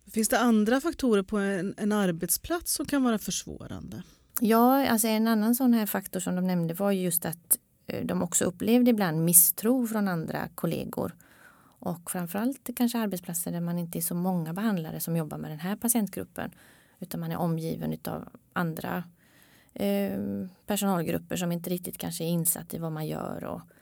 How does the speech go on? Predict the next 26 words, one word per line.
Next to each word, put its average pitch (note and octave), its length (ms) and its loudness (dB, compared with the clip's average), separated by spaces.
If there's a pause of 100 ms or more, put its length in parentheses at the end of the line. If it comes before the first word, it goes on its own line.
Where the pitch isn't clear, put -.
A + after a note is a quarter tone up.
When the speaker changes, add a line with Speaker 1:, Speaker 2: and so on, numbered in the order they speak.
(180)
Speaker 2:
och - 340 -14
att E3+ 120 -10
de E3+ 120 -4
kunde E3 180 -4
beskriva D#3+ 380 -4
ibland D#3 260 -8
att D3+ 80 -14
de D#3+ 100 -6
fick E3+ 280 -8
frågor D#3+ 420 -2
om D#3+ 120 -6
vad D#3+ 140 -8
de D#3+ 140 -4
jobbade E3 400 -4
med G3+ 240 0
och E3 60 -4
att - 260 -12
man E3 280 -4
då D#3+ 140 -4
berättar D#3+ 420 -6
att E3 80 -8
ja, E3 120 -4
men E3 140 -2
jag F3+ 100 -2
jobbar F3 260 -4
med E3 200 -2